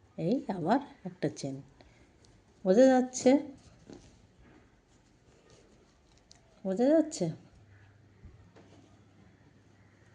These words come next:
আপনারা বুঝতে পারছেন কি না আমি জানি না, এতেও কিন্তু একদম এটার মতন হয়ে গেল। এই যে,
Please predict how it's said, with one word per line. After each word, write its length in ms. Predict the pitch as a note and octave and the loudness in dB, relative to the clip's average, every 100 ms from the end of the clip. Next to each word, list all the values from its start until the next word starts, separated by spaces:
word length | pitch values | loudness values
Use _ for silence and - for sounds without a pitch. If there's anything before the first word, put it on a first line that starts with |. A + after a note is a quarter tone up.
| B3+ | -8
আপনারা 340 | E3+ F#3+ F#3 | -6 -2 -2
বুঝতে 340 | F3+ F#3 F3 F3+ | -2 -4 -6 -4
পারছেন 380 | F3+ F3+ F#3 F3 | -4 -4 -6 -6
কি 140 | F3 | -4
না 180 | F3+ F3 | -2 -2
আমি 180 | F3+ E3+ | -2 -2
জানি 340 | D#3+ D#3 D#3+ | -2 -2 -4
না, 220 | E3 G3 A3+ - - - - - - E3+ | -4 -4 -8 -20 -20 -20 -20 -20 -6 -4
এতেও 340 | D#3+ F3 F#3+ | 0 2 0
কিন্তু 540 | F#3+ F3+ E3 A3+ D4+ - - - _ _ _ - - | 0 -4 -2 -2 -2 -4 -16 -20 _ _ _ -20 -10
একদম 680 | F3+ D#3 D#3+ - F#3+ A#3+ B3+ | -6 -6 -8 -4 0 2 2
এটার 300 | F3 E3 D3+ | 2 0 -2
মতন 320 | D3+ D3 D3 | -4 -6 -8
হয়ে 300 | C3+ D3 C#3+ | -8 -8 -8
গেল। 280 | D3 C#3 C#3+ D3 _ - _ _ - - - - - _ - - | -8 -10 -12 -18 _ -20 _ _ -20 -20 -20 -20 -20 _ -18 -8
এই 120 | E3+ | -6
যে, 220 | E3+ C4 | -4 -4